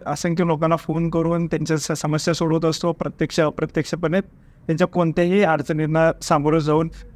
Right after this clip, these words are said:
आम्ही प्र-, त्यांचे प-, प्रॉब्लेम सोडवत असतो. त्यामुळं एक दिवसाची जी तयारी चालू आहे की ट्वेंटी ट्वेंटी मॅचसारखं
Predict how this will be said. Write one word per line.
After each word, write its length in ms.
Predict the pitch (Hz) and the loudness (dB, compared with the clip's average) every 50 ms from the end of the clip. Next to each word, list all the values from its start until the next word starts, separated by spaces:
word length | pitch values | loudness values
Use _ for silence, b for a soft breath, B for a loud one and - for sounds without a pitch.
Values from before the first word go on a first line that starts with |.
| - | -4
आम्ही 200 | 147 139 147 156 | -2 0 0 0
प्र-, 280 | 143 - 151 147 147 143 | 2 2 2 4 4 2
त्यांचे 340 | 123 - - 151 139 135 156 | 0 0 0 0 0 0 -2
प-, 260 | - - - - 196 | -2 -4 -8 -6 -6
प्रॉब्लेम 360 | 160 - 156 151 135 147 151 | -2 2 2 2 2 2 -2
सोडवत 280 | 143 - 156 143 143 135 | -2 -2 -2 -2 -2 -2
असतो. 180 | 139 - - | -4 -4 -2
त्यामुळं 360 | - 175 170 170 180 190 208 202 208 - - | 0 0 2 4 4 4 4 2 0 -2 -2
एक 220 | 190 190 208 190 180 | 0 0 2 2 2
दिवसाची 480 | 196 190 175 - 190 185 170 185 185 | 2 2 2 2 2 0 2 2 0
जी 80 | 175 190 185 - | 0 0 0 0
तयारी 400 | 165 170 170 170 175 185 190 196 196 b b b b b b b b | 0 2 2 2 2 2 0 0 -2 b b b b b b b b
चालू 220 | 185 170 165 175 | 4 4 4 6
आहे 200 | 185 175 160 143 | 6 4 4 4
की 80 | 135 156 | 2 0
ट्वेंटी 280 | 147 170 160 151 151 170 | 0 0 0 0 0 0
ट्वेंटी 260 | 170 175 170 165 180 | 0 0 0 0 -2
मॅचसारखं 640 | 156 - 165 165 - - 170 156 156 - 175 175 | 0 0 0 0 0 0 -4 -2 0 0 0 0